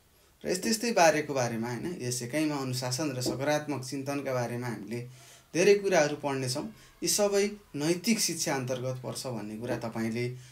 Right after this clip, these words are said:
बुझिसक्नुभयो होला। र त्यस्तै यहाँ पहिला सुरुमा चित्र देखाएको छ, हेर्नुहोस्,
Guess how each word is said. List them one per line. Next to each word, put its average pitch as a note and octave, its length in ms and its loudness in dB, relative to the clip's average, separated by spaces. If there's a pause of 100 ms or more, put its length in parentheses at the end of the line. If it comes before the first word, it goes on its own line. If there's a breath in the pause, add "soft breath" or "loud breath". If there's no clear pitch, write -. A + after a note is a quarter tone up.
(240 loud breath)
बुझिसक्नुभयो B2+ 760 -2
होला। G#2 180 -6 (560 loud breath)
र E3+ 60 0
त्यस्तै G#3+ 300 2
यहाँ G3+ 140 2
पहिला G3 460 4
सुरुमा A3 460 0
चित्र E3 260 -2
देखाएको C3+ 460 -2
छ, B2+ 60 -6
हेर्नुहोस्, B2 440 -4